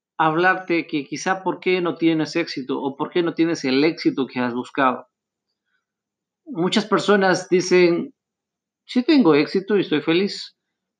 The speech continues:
Alguien decía que Donald Trump gana miles de miles de millones de dólares y él está acostumbrado a cada día o cada mes producir una grande cantidad de, de dinero. Y si él no lo conseguiría, se sentiría un completo fracasado.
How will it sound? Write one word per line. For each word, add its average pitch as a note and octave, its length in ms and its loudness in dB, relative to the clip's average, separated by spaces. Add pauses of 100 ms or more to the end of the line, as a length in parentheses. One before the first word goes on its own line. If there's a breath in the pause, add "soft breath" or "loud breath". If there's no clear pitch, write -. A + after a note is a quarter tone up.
(240)
Alguien E3+ 200 4
decía E3+ 520 2 (1120)
que E3+ 100 2
Donald G3 360 2
Trump G3 340 2
gana F#3 340 2
miles F#3+ 640 2
de D3 180 2
miles F3+ 500 0
de D3 60 0
millones D3+ 320 0
de D3+ 40 4
dólares D#3 500 0 (1080)
y F#3+ 240 2
él G#3+ 100 6
está A3 140 0
acostumbrado G3+ 540 2
a G3 80 -2 (180)
cada G#3 260 2
día F#3+ 260 2
o D3 60 0
cada F#3+ 220 0
mes F#3+ 160 -4
producir E3 420 -2
una D#3+ 160 0
grande G3 460 0
cantidad D#3+ 440 0
de, D3 320 -2
de C3+ 180 -2
dinero. C3+ 500 0 (580)
Y C3+ 120 -6
si E3 140 0
él E3+ 200 4
no F3+ 400 2
lo D3+ 160 -2
conseguiría, D#3 560 0
se D#3 100 -10
sentiría D3 640 -2
un C#3 100 -4
completo D3 360 -6
fracasado. C#3 640 -4